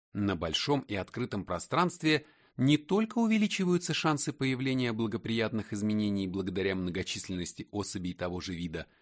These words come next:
которых может прокормить эта площадь, но и самые условия существования гораздо более сложны вследствие многочисленности уже существующих видов. И если некоторые из этих многочисленных видов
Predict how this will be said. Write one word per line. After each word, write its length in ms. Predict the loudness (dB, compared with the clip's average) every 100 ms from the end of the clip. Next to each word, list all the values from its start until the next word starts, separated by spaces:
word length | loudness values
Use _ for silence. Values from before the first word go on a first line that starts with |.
| _ -8
которых 400 | -4 -2 -2 -2
может 300 | -2 -4 -6
прокормить 500 | -8 -4 -2 -2 -4
эта 180 | -10 -10
площадь, 540 | -6 -4 -4 -8 -10 _ _ _ _ -4
но 200 | -2 0
и 100 | 4
самые 520 | 6 6 4 4 4
условия 480 | 2 2 2 2 2
существования 1000 | 0 -2 -4 -2 0 2 4 4 2 -2 -12 -12 -4
гораздо 600 | 4 6 6 6 4 0
более 400 | 2 2 2 2
сложны 500 | 4 4 4 2 0
вследствие 540 | 0 2 0 0 0
многочисленности 1040 | 2 0 0 -4 -4 -2 0 0 -2 -4 -2
уже 220 | -2 -2
существующих 880 | -2 -4 -8 -8 -8 -6 -8 -10 -8
видов. 300 | -6 -6 -8 _ _ _ _ _ _ _ -6
И 80 | -2
если 340 | 0 2 2
некоторые 560 | 2 0 0 -4 -4 -4
из 240 | -4 -2
этих 280 | -4 -4 -6
многочисленных 760 | -4 -4 -4 -4 -4 -4 -6
видов 300 | -4 -4 -4